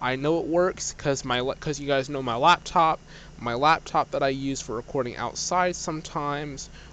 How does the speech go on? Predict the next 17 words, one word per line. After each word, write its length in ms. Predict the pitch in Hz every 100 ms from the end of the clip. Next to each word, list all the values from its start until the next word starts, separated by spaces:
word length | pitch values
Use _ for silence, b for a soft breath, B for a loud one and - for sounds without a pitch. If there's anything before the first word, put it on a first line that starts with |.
| B
or 460 | 147 147 147 143 -
on 240 | 131 131
the 80 | 127
go 320 | 123 160 180
when 180 | 165 135
I 100 | 120
can't 280 | - 127 -
take 220 | - -
my 100 | 160
P 220 | 151 160
C 480 | 147 - 156 147 147 - B B -
is 340 | 143 127 113
very, 420 | 110 147 147 147 131
very, 340 | 135 123 123
very, 580 | 113 110 135 127 117 113
<laughs> 60 | 107 - -
very, 920 | 131 135 131 160 165 175 156 180